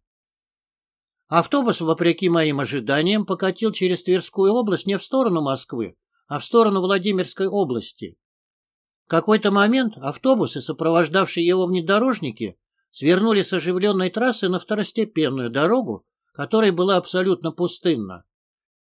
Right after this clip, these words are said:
Перед съездом на второстепенную дорогу стоял знак три два. "Движение запрещено".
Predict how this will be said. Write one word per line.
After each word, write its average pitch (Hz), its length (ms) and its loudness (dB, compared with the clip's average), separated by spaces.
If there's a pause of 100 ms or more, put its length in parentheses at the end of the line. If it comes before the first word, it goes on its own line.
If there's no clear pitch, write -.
(180)
Перед 175 280 2
съездом 185 460 0
на 160 80 0
второстепенную 175 800 0
дорогу 190 420 0
стоял 180 460 0
знак 196 420 -6 (460)
три 214 180 0
два. 117 400 -4 (880)
"Движение 175 540 4
запрещено". 165 800 -4